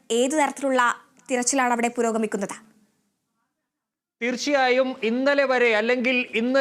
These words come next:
Speaker 2: രാവിലെ വരെ ഈ ദൗത്യം ഇനി എങ്ങനെ മുന്നോട്ട് കൊണ്ടുപോകുമെന്നുള്ളൊരു വലിയ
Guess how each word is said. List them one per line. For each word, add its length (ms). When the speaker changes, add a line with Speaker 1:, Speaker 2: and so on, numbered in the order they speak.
Speaker 2:
രാവിലെ 420
വരെ 440
ഈ 160
ദൗത്യം 580
ഇനി 120
എങ്ങനെ 460
മുന്നോട്ട് 500
കൊണ്ടുപോകുമെന്നുള്ളൊരു 1080
വലിയ 480